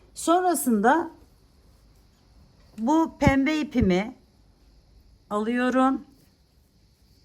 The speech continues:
Buraya beş tane ikili trabzan yapıyorum. Bir, iki, üç,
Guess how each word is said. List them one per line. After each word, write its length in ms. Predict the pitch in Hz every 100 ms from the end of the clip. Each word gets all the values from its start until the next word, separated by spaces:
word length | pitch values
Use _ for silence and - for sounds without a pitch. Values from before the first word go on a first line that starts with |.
| _ _ _ _ _ _ _ _ _ _ _ _ - - _ _ _ _ _ _ _ _ _ _ _ _ _ _ _
Buraya 560 | 214 302 320 254 233 247 -
beş 320 | 208 285 330
tane 540 | - 277 220 190 220 - - _ _ _ _ _ _ _ _ _
ikili 340 | 214 - 247 254
trabzan 500 | 247 240 196 196 233
yapıyorum. 760 | 233 220 220 233 226 247 262
Bir, 360 | 220 220 - - _ _ _ _ _ _ _ _ _ -
iki, 440 | 247 - 226 160 131 - _ _ _ _ _ _ _ _ _ _ _ _ _ -
üç, 460 | 247 240 190 -